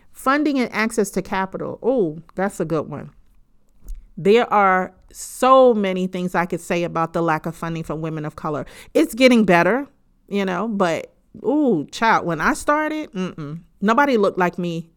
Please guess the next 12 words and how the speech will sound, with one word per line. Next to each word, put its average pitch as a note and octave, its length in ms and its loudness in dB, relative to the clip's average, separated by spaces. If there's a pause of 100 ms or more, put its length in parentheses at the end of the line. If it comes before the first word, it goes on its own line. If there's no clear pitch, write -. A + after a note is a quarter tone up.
that F3+ 140 2
was E3+ 140 -4
getting D#3 260 -2
funding. - 580 -10
And G3 160 4
there G#3+ 80 10
was F#3+ 180 4
definitely G#3 400 0
nobody F3 460 0
<laughs> - 0 -
out G3 280 0
there E3 240 2